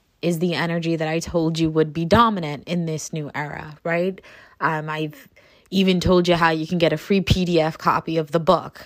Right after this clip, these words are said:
If you go to the recommendations page, there should be a link there to download a free copy of the P D F.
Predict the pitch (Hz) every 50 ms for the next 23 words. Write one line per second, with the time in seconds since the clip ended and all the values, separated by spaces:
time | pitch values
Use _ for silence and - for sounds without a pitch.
0 | - - 170 160 - - 165 156 - 156 151 156 151 156 156 - - 160 151 156
1 | 160 185 185 190 - - 180 170 - - 180 165 175 165 156 156 156 156 - 170
2 | 156 156 151 147 117 135 160 175 185 170 - 170 165 165 160 165 156 - - 165
3 | 170 165 160 160 151 151 151 151 156 - - 165 160 - - - 123 127 - -
4 | - 151 151 156 165 - - - 160 151 160 156 165 156 147 - - 139 - -
5 | -